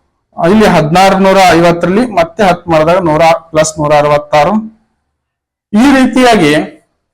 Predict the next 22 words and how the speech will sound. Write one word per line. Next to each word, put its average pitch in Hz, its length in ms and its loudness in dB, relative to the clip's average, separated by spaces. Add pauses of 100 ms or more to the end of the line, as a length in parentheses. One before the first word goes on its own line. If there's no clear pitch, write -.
(640)
ನಾವು 240 580 0 (420)
ಒಟ್ಟಾರೆ 254 600 2
ಇಲ್ಲಿ, 208 560 0 (1300)
ಆ, 147 180 2 (480)
ಇದನ್ನು 247 400 2
ನಾವು 175 500 0
ಹತ್ತರಲ್ಲೇ 277 600 0
ಭಾಗಿಸಿದಾಗ, 185 840 -2 (1400)
ಇಲ್ಲಿ 175 180 0
ನೋಡಿ, 175 160 -2
ಈ - 180 -4
ಪ್ಲಸ್ 262 380 -2
ಪ್ಲಸ್ 254 320 0
ಕೂಡಿಸ್ತೀವಿ, 226 360 0
ಇಲ್ಲಿ 214 180 2
ಏನ್ 247 120 2
ಸೇಮ್ 226 340 0
ಹಾಗೆ 202 340 0
ಇದೆ, 165 200 -2
ಪ್ಲಸ್ 240 480 -4
ಪ್ಲಸ್ 226 300 -2
ಕೂಡಿಸಿದ್ರೆ, 190 540 -2